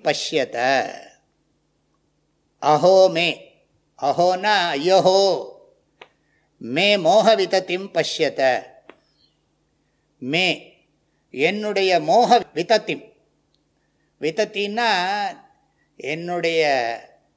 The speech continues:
அறியாமையின் ஆழம், பரந்து விரிந்திருக்கிற இந்த அறியாமையை பாருங்கள். விதத்தின்னா விஸ்தாரம்.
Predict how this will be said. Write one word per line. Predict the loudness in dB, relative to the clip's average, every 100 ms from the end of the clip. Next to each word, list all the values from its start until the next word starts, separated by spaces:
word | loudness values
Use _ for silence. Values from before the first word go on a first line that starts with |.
| _ _
அறியாமையின் | -6 -4 -2 -2 0 0 -4 -8 -8 -12 -14
ஆழம், | -4 0 2 0 -4 -14 -4
பரந்து | 0 0 0 -4
விரிந்திருக்கிற | -4 -6 -6 -8 -8 -6
இந்த | -6 -4 -4
அறியாமையை | -2 -4 -4 -4 -4 -4 -6
பாருங்கள். | -4 0 0 0 -8 -14 -18 _ _ _ _ _ _ _ _ _ _ _
விதத்தின்னா | -10 -2 -2 -2 -8 -6 -4 -4
விஸ்தாரம். | -6 -6 0 0 0 -6